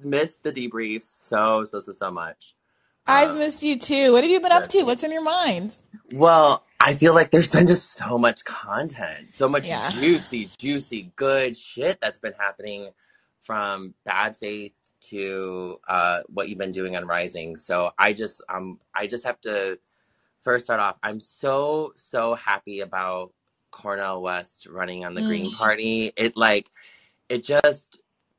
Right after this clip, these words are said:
Speaker 1: provided me some, like, relief. I'm like, "Good, I know who I'm voting for. Thank God.
Speaker 2: Mm.
Speaker 1: Thank fucking God," you know, 'cause I was, like,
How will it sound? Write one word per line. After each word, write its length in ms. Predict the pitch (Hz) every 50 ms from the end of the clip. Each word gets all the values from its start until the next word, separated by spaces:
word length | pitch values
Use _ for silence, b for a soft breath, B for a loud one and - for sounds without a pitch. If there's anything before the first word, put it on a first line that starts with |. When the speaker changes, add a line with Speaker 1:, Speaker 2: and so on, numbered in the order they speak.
| _ _ _
Speaker 1:
provided 580 | - - 135 120 113 110 101 113 113 113 113
me 340 | 117 113 110 107 107 107 104
some, 560 | 104 - - 107 101 98 95 92 90 90 - - _ _
like, 280 | 95 98 90 87 80 _
relief. 520 | 82 92 104 101 95 101 113 117 117 117 -
I'm 100 | 110 101
like, 160 | 101 92 90 _ _ -
"Good, 220 | 135 135 127 117
I 120 | 107 107
know 180 | 107 123 127 131
who 120 | 123 127
I'm 100 | 110 98
voting 300 | 87 80 78 78 78 78 - -
for. 220 | 73 69 67 69
Thank 260 | - - 135 135 - -
God. 340 | 85 82 80 78 76 76
Speaker 2:
Mm. 280 | - 247 247 240 233 214
Speaker 1:
Thank 220 | 202 151 143 139 - - -
fucking 380 | 120 110 107 - 101 98 92
God," 380 | 90 85 78 78 76 73 80 -
you 160 | 92 107 110
know, 180 | 110 107 107 104
'cause 120 | - 117 127
I 60 | 127
was, 160 | 127 127 120
like, 260 | 127 117 110 107 101